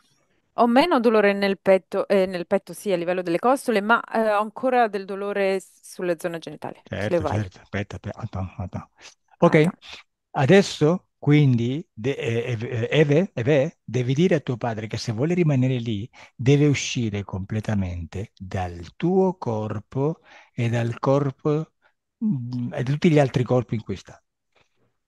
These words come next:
Speaker 1: Eve, euh, si tu veux rester là, il faut que tu dises à ton père de sortir de ton corps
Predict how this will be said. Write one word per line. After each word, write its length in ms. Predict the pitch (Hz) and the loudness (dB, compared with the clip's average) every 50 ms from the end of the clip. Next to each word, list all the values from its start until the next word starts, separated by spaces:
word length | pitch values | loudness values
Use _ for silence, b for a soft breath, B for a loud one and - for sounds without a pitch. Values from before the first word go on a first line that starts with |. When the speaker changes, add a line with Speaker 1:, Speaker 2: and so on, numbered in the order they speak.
| _ _ | _ _
Speaker 1:
Eve, 520 | - 226 214 196 214 226 233 277 330 - - _ | 2 2 4 6 6 8 8 6 6 2 0 _
euh, 160 | - 247 240 226 | 4 4 6 4
si 400 | - - 233 226 226 226 214 - | 2 -2 -4 -4 -4 -4 -6 -6
tu 140 | - 233 | -8 -4
veux 120 | 202 220 302 | 2 2 4
rester 320 | 330 359 - - - 269 | 4 4 2 4 2 4
là, 240 | 247 233 226 233 269 | 6 6 6 6 4
il 80 | 277 - | 2 0
faut 100 | 269 262 | -2 -6
que 40 | 226 | -4
tu 100 | - 277 262 | -6 -4 -4
dises 160 | 294 269 262 | 0 2 2
à 60 | 240 | 2
ton 160 | - - 214 214 | 2 0 0 2
père 160 | 208 208 202 | 2 2 2
de 80 | 190 196 | -2 -8
sortir 480 | - - - 294 311 - - 320 311 277 | -8 -6 -6 -6 -6 -2 -2 -2 -2 0
de 140 | 220 208 214 | -2 -6 -6
ton 240 | - - 175 180 | -6 -8 -10 -10
corps 300 | 175 - 233 262 294 302 | 0 4 6 6 6 6